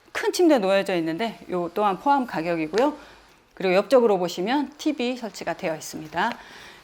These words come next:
그리고 이쪽에는 이제 드레스룸과 욕실이 준비되어 있는데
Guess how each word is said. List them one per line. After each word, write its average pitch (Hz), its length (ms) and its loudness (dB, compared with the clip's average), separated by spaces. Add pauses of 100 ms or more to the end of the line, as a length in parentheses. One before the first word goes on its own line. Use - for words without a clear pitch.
(100)
그리고 196 560 4 (100)
이쪽에는 247 520 4
이제 196 260 0
드레스룸과 247 880 2 (480)
욕실이 220 480 2
준비되어 175 460 -2
있는데 156 460 -4